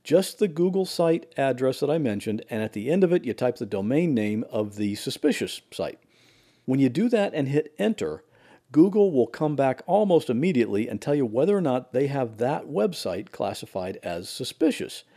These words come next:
And in some cases, they get pretty specific about it. A good example of this is if you check the website C net dot com, that's C N E T dot com. Now, C net used to be a respected authority for technology news and software downloads,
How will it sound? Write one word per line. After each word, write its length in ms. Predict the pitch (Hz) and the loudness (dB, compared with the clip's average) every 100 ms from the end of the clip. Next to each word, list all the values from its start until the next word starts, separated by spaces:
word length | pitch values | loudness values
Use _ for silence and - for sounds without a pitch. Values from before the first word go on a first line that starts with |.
| _ _ - _ - | _ _ -20 _ -4
And 180 | 160 165 | 0 2
in 60 | |
some 200 | 156 381 | 0 -2
cases, 360 | 392 226 190 175 | 2 2 4 4
they 100 | 175 | 4
get 260 | 180 185 - | 4 0 -2
pretty 220 | 190 190 | -2 -2
specific 480 | - - 302 208 127 | -6 -2 0 0 0
about 280 | 98 80 | -2 -4
it. 120 | - - - - - | -6 -12 -20 -20 -6
A 40 | |
good 120 | 151 254 | 0 2
example 440 | 180 185 - 120 | 4 2 2 0
of 80 | 95 | 0
this 240 | 98 - | -2 -2
is 120 | 104 | -4
if 140 | 113 - | -6 -6
you 80 | 120 | -4
check 280 | - 208 | -2 -2
the 100 | - | -2
website 640 | 156 127 127 - 117 - - | 2 2 2 0 -2 -2 -8
C 380 | - - 233 208 | -6 0 2 4
net 320 | 104 80 - _ - | 2 -2 -10 _ -6
dot 280 | 107 104 - | -2 -2 -2
com, 260 | 123 80 | -6 -6
that's 180 | 73 - | -8 -8
C 360 | - 185 185 - | -6 -2 -2 0
N 240 | 143 143 | 2 2
E 220 | - 127 131 | 0 -2 -2
T 420 | - 113 85 87 _ _ | -4 -4 -4 -10 _ _
dot 240 | 98 87 - | -8 -8 -4
com. 300 | 170 107 - - - - - | -2 -2 -6 -20 -20 -14 -8
Now, 140 | 110 | -6
C 180 | - 269 | 0 2
net 160 | 277 | 2
used 360 | 135 139 294 254 | 2 4 4 4
to 60 | 156 | 0
be 320 | 135 131 139 | 2 2 2
a 100 | 120 | 0
respected 680 | 104 95 - 170 - 160 - - | -2 -6 -4 -2 0 -2 -4 -6
authority 560 | 107 - 131 131 131 | -8 -2 0 2 0
for 180 | 120 95 | -4 -8
technology 680 | - 92 - 151 185 170 175 | -8 -10 -4 0 2 2 0
news 380 | 165 175 180 165 | 2 4 2 -2
and 120 | - | -6
software 440 | - 156 160 156 | -2 0 2 2
downloads, 440 | 147 139 139 135 | 4 4 4 2